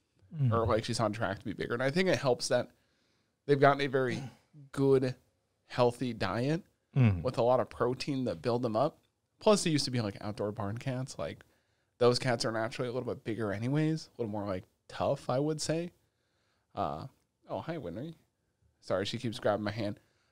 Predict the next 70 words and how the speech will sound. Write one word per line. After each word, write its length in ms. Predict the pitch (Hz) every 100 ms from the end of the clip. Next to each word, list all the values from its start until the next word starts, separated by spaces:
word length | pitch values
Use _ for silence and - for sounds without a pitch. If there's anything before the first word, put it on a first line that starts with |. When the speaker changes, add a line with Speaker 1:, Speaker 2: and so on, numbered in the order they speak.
| _
Speaker 2:
So 300 | 156 135 - _
Ed 340 | 254 233 156 160 -
was 160 | 139
super 200 | - 165
nice 280 | 135 127 139
with 80 | 165
the 60 |
vet 220 | 131 73 - _ _ _ _ -
to 80 | 156
where 260 | 135 120 123
the 100 | 123
point 260 | 131 127
he 120 | 135
was, 140 | 143 131
like, 180 | 117 123
nibbling 380 | 127 127 123 117
on 140 | 107
her 260 | - 196 196
shirt. 320 | - 113 -
So 80 | 120
I'm 100 | 135
the 60 |
only 120 | 127
person 280 | 127 120 117
she 120 | 131
doesn't 220 | 131 127 110
nibble 240 | 113 95
on. 260 | 92 120 - _ _ _ _
And 120 | 113
she 100 | -
did 220 | 107 131 127
reinforce. 640 | 127 123 127 120 123 139
I 20 |
was 140 | 139 135
like, 160 | 135
"So 120 | -
what's 260 | 165 196 190
that 100 | 170
mean?" 140 | 143 131
It's 100 | 117
like, 120 | 110
"Oh, 240 | 160 147
it's 120 | 135 -
kind 140 | 127
of 60 | 123
like 140 | 117
a 120 | 95 -
trust 360 | - 92 - -
thing. 100 | 87
They 80 | 87
want 260 | 117 113
you 60 | 107
to 80 | 101
trust 380 | - 85 -
them." 160 | - 131
Like, 220 | 135 139 - _ _ _ _ _ _ _ _ _
and 160 | 143 143
I 100 | 143
was 180 | 139 135
like, 180 | 135 170
"What's 160 | 156
that 100 | 151
gonna 100 | 143
mean?" 260 | 127 120 139
She 160 | - 170
was 140 | 160
like, 140 | 165 185
That's 140 | 180
kinda 200 | 180 170
like 280 | 147 131